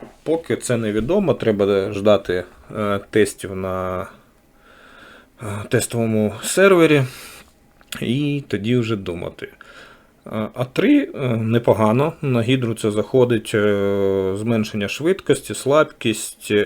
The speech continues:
і якщо є замовлення, то накладає цей штраф перед атакою. <clears throat> Тобто, якщо,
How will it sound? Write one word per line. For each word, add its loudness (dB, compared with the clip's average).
і 0
якщо 0
є 2
замовлення, 2
то -2
накладає 0
цей -4
штраф -2
перед 0
атакою. -6
<clears throat> -
Тобто, 0
якщо, -2